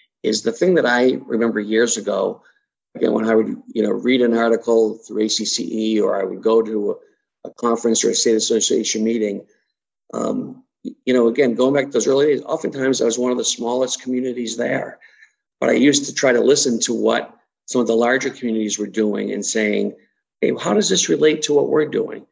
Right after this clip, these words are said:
And can I just scale it all back to a, a level?" Um, and I think that was part of what some of the successes we're able to have and part of the reason that I have grown. So I would, you know, encourage all my colleagues, uh,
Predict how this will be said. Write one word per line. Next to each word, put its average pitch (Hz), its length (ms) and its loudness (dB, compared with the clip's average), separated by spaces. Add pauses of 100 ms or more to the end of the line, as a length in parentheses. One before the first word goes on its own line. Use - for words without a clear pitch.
(360)
And 110 80 -10
can 127 120 0
I 139 100 2
just - 240 0
scale 131 360 2
it 139 60 0
all 131 160 2
back 127 300 -2
to 123 160 0
a, 110 220 -4
a 113 40 -6 (120)
level?" 113 380 -4 (560)
Um, - 420 -4 (280)
and 120 100 -4
I - 20 -2
think 151 180 0
that 139 200 2
was - 220 -2
part 127 260 -2
of 120 180 -2
what 120 280 -4 (180)
some 127 180 -2
of 117 100 0
the 110 60 -6
successes 127 640 2
we're 135 120 4
able 131 160 2
to 135 100 -2
have 131 280 0
and 104 120 -12
part 117 160 0
of 113 60 0
the 110 60 0
reason 110 340 -2
that 107 140 -4
I 110 220 -2
have 104 200 -4
grown. 107 420 -4 (640)
So - 180 2
I 131 100 4
would, 147 140 6 (480)
you 123 80 2
know, 117 100 2
encourage 131 560 0 (580)
all 135 160 2
my 143 140 2
colleagues, 104 720 -6 (560)
uh, 104 300 -2